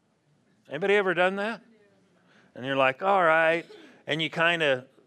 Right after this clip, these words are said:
crawl up the ladder a little soft, you know, 'cause you're just not sure that this is smart to lean all your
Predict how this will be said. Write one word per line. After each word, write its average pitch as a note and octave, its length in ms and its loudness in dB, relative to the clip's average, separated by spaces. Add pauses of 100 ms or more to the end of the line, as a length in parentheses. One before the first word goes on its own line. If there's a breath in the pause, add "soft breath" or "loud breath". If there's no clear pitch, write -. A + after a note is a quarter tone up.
(300)
crawl D3+ 460 4
up D3 160 2
the C#3 120 0
ladder D3 380 4
a C3+ 60 0
little C#3+ 220 -6
soft, C#3 560 0
you C#3 120 -6
know, D3 380 -4
'cause B2+ 320 -4
you're D#3+ 260 -8
just E3 200 -8
not C#3 260 -2
sure G3 440 0 (300 loud breath)
that C#3 380 2
this F3 240 -4
is E3 100 -6
smart F3+ 520 0
to C#3 140 -2
lean D3 320 -2
all C#3+ 260 2
your C3+ 320 -2